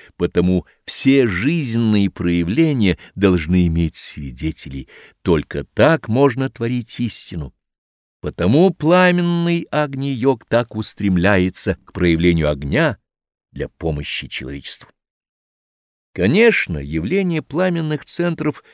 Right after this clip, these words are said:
служит человечеству, потому мы так бережем нашу Урусвати. Самое трудное поручение.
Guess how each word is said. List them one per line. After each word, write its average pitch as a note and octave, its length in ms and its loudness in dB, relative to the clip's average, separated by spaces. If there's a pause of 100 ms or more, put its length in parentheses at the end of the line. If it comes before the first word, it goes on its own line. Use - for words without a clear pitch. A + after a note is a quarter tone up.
(200)
служит G#3+ 560 -2
человечеству, A2 1000 -2 (300)
потому D3 580 2
мы G#2 240 4
так E2+ 320 -2
бережем E2+ 560 0
нашу F2 480 -2
Урусвати. D#2 1120 -6 (580)
Самое F3+ 800 0
трудное C3 600 -8
поручение. G#2 680 -8